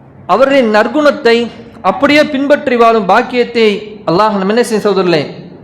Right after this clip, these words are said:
அவரு விளக்கத்தை பின்னாடி அல்லாஹ் கொடுக்குறான். ஆனால் அல்லாஹ் அப்படிப்பட்ட பெருமானா ஸல்லல்லாஹு அலைஹி வஸல்லம் உடைய இந்த நற்குணங்களை பின்பற்றக்கூடிய பாக்கியத்தை வல்லாஹ், வல்ல அல்லாஹ் எனக்கும் உங்களுக்கும் தந்தருள் புரிவானாக.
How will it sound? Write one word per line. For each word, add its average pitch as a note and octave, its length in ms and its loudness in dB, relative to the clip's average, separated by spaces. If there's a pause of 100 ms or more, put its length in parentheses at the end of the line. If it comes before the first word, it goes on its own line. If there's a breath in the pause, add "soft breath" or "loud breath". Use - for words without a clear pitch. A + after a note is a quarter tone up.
அவரு E3+ 280 2
விளக்கத்தை G#3 400 2
பின்னாடி G3+ 220 0 (440)
அல்லாஹ் G3 280 2
கொடுக்குறான். G3 380 0 (340 loud breath)
ஆனால் G3 240 2
அல்லாஹ் A3+ 300 2 (340 loud breath)
அப்படிப்பட்ட G#3 420 0
பெருமானா A#3 440 2
ஸல்லல்லாஹு A3+ 180 2
அலைஹி A3+ 100 2
வஸல்லம் G#3+ 200 -6
உடைய F#3+ 140 -2
இந்த E3+ 180 -2
நற்குணங்களை A3+ 640 2 (560)
பின்பற்றக்கூடிய A#3 720 0
பாக்கியத்தை G#3 500 0
வல்லாஹ், F3+ 560 0
வல்ல F3 280 0
அல்லாஹ் F#3+ 260 0
எனக்கும் G3+ 340 -4
உங்களுக்கும் F3+ 420 -4
தந்தருள் F3+ 340 0
புரிவானாக. E3 640 2